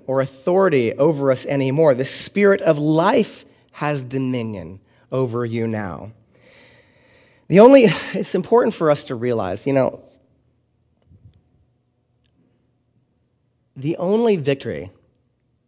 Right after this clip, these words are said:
the only victory that Satan or sin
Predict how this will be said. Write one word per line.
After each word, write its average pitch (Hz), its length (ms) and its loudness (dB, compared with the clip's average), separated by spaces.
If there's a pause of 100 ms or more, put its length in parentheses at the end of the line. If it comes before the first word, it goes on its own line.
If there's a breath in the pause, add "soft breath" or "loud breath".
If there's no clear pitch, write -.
(580)
the 156 140 -6
only 226 380 4
victory 127 640 -6 (1080)
that - 440 0 (300)
Satan 190 800 0
or 143 220 0
sin 107 640 -4